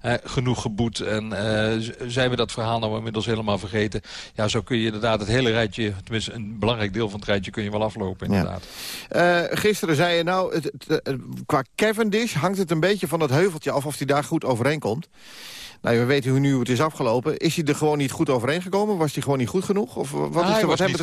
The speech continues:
Speaker 2: betreft
Speaker 1: goed
Speaker 2: mis,
Speaker 1: genoeg.
Speaker 2: eh, oh, gewoon niet
Speaker 1: Eh,
Speaker 2: goed
Speaker 1: z-,
Speaker 2: genoeg.
Speaker 1: zijn ploeg deed er alles aan. En, eh, Cavendish zat, eh, de eerste helft van het klimmetje zat hij gewoon keurig bij de eerste dertig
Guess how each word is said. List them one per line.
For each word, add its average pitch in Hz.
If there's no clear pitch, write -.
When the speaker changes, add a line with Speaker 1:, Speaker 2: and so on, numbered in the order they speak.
Speaker 2:
betreft 196
Speaker 1:
goed 151
Speaker 2:
mis, 139
Speaker 1:
genoeg. 131
Speaker 2:
eh, 160
oh, 190
gewoon -
niet -
Speaker 1:
Eh, 147
Speaker 2:
goed 147
Speaker 1:
z-, 147
Speaker 2:
genoeg. 170
Speaker 1:
zijn 175
ploeg 247
deed 135
er 123
alles 185
aan. 95
En, 107
eh, 107
Cavendish 127
zat, 120
eh, 127
de 113
eerste 143
helft 120
van 117
het 104
klimmetje 113
zat 117
hij 120
gewoon 104
keurig 117
bij 110
de 110
eerste 113
dertig 117